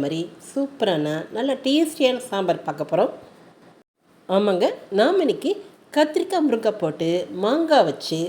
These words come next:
சூப்பரான டேஸ்டியான சாம்பார் பார்க்க போறோம். அதுக்கு முன்னால நீங்க நம்ம சேனலுக்கு புதுசா இருந்தா மறக்காம சப்ஸ்கிரைப் பண்ணிருங்க. கத்திரிக்காய், முருங்கைக்காய், மாங்காய், அவரைக்காய் எடுத்து வச்சிருக்கேங்க. காய்கறிகளை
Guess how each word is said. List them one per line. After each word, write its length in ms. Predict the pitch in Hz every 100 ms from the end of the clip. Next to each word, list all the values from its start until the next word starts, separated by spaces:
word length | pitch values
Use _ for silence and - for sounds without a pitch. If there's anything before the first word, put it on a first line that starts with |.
| 180
சூப்பரான 560 | - 285 - 233 247 262
டேஸ்டியான 500 | 208 240 - 233 226 226
சாம்பார் 260 | 196 156 202 -
பார்க்க 220 | 180 147
போறோம். 200 | 151 214 - - - - _ _ _ -
அதுக்கு 220 | 202 - 262
முன்னால 300 | 185 147 185 440 - 196
நீங்க 140 | 269 240
நம்ம 120 | 170
சேனலுக்கு 360 | 190 175 165 311 480 -
புதுசா 240 | 202 196 185
இருந்தா 200 | 156 240 - - - 185
மறக்காம 360 | 185 208 202 180
சப்ஸ்கிரைப் 280 | - 196 196
பண்ணிருங்க. 280 | 180 196 403 - - - - _ _ _ 226
கத்திரிக்காய், 720 | 226 330 311 - 277 294 302 226
முருங்கைக்காய், 640 | 247 262 254 240 247 254 - -
மாங்காய், 480 | 196 226 196 196 220 - 190
அவரைக்காய் 420 | 185 185 160 -
எடுத்து 160 | - 156
வச்சிருக்கேங்க. 440 | 156 - 147 214 - - - _ - _ _ _ _ _ _ - -
காய்கறிகளை 460 | 302 330 208 180